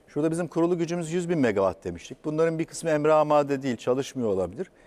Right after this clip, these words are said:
Diyelim ki altmış bin megawatt da üretime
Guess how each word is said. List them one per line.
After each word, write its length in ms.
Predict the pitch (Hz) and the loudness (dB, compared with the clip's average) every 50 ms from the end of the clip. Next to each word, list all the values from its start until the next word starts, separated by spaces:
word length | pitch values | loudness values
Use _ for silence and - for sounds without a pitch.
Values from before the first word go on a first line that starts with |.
| _ _ _ _ _ _ _ _ - | _ _ _ _ _ _ _ _ 0
Diyelim 220 | 160 185 202 185 | 0 0 0 0
ki 120 | - - - | -2 0 0
altmış 440 | 165 165 - - 214 208 - - | 0 0 0 -2 -8 -8 -6 -4
bin 100 | - 165 | -4 -4
megawatt 680 | 143 131 139 160 165 170 170 170 165 160 160 - - - | -2 2 2 2 4 4 4 6 6 4 2 -2 -4 0
da 180 | 123 147 175 - - _ _ _ _ _ _ _ _ _ _ _ _ _ | 0 0 0 -2 -8 _ _ _ _ _ _ _ _ _ _ _ _ _
üretime 840 | - 165 175 185 180 - 196 185 - - _ _ _ - 151 175 185 | -2 0 0 0 0 -2 -6 -10 -10 -10 _ _ _ -4 -2 -2 -2